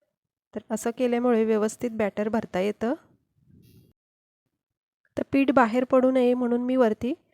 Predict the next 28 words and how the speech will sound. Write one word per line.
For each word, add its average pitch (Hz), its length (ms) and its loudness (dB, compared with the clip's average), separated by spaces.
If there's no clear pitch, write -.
एक 226 200 -4
रबर 220 300 0
लावून 240 280 0
घेतलंय 226 360 -2
किंवा 226 280 -2
धाग्याने 214 440 -4
बांधून 208 380 -4
घ्यायचं. 233 420 -4
तर 262 120 -4
साईडला 247 460 0
मी 269 240 -2
फ्राय 220 220 0
पॅनमध्ये 233 600 -4
तेल 220 280 0
गरम 240 200 -4
करण्यासाठी 233 540 -6
ठेवलंय 226 400 -2
आणि 233 180 0
या 254 120 0
पायपिंग 240 440 -2
बॅगचं 247 420 0
टोक 240 220 2
कैचीने 226 380 -2
कट - 240 -4
करून 233 260 0
घेतलंय. 233 360 -4
जिलेबी 254 380 4
बनवण्यासाठी 277 760 2